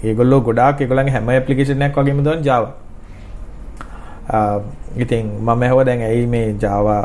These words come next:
මේවා කරලා ඔයගොල්ලෝ මේවා ගත්ත එකක් තමයි ඒගොල්ලන්ට දැන්, අ,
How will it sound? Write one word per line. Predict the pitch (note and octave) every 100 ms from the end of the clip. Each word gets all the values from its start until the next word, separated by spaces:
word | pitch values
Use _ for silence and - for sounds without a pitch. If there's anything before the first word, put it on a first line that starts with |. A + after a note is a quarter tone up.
| - - - -
මේවා | A2+ G#2+ G#2+
කරලා | A#2+ A#2+ A2+
ඔයගොල්ලෝ | A#2 A#2
මේවා | A2+ A2+ A#2+
ගත්ත | A#2
එකක් | A#2 A#2 -
තමයි | C3+ C#3
ඒගොල්ලන්ට | C3 B2+ B2+ B2
දැන්, | A2+ G#2 - - - -
අ, | -